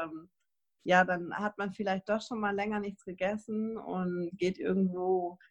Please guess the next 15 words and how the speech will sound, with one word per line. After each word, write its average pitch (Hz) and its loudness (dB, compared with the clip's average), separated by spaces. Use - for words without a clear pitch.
an 208 4
einem 202 4
Stück 233 4
Schoki 233 6
vorbei 202 8
und, 196 -6
äh, 185 2
ja, 170 2
dann 175 -6
ist - -8
es 208 -8
auch 185 2
gegessen. 180 -4
Aber, 196 4
ähm, 180 -6